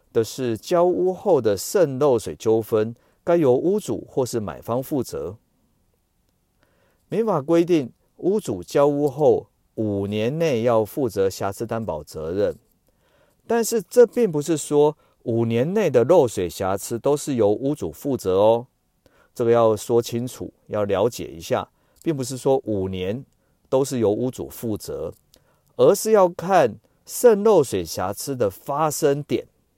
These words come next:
在什么时候发生的。也就是说，五年内如果发生渗漏水瑕疵，而且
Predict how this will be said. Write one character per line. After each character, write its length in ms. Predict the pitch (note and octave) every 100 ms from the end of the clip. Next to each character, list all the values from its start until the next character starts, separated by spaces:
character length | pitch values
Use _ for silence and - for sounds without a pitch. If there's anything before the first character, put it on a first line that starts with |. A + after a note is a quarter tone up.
| _ _ _ _ _ _ _ _ _ _ _ _ -
在 180 | F#3+
什 160 | D3+ -
么 80 | D#2+
时 140 | -
候 100 | C3
发 240 | A#2+ A#2+ B2
生 300 | - A2+ A2
的。 180 | - _ _ _ _ _ -
也 180 | D#3+ E3+
就 160 | G3
是 140 | G3 F#3
说， 360 | F#3+ G3 G3+ _ _ _ _
五 200 | - G2+
年 240 | G#2+ A2+ F3
内 260 | G#3+ C#3+ -
如 160 | A2+ D#3
果 240 | A#2+ F2+
发 320 | - D#3 D#3
生 260 | D#3+ D#3+ E3
渗 360 | D#3 - E3+
漏 160 | D#3+ C3+
水 180 | - D2+
瑕 260 | - F2+
疵， 380 | G2+ - B2+ C3 - _ _ _ _
而 140 | - C3+
且 220 | D3 G2+